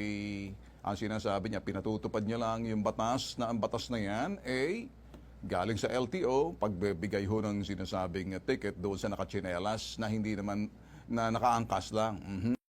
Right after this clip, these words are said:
Nagalit ho rito si Busit at lumusob doon sa lugar.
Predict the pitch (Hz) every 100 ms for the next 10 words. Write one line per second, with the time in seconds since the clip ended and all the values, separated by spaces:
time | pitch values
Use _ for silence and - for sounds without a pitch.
0 | _ _ _ - 135 - - - - 123
1 | 151 170 147 170 147 135 151 135 127 117
2 | 113 120 123 139 113 107 113 120 123 131
3 | 107 107 107 107 98 92 104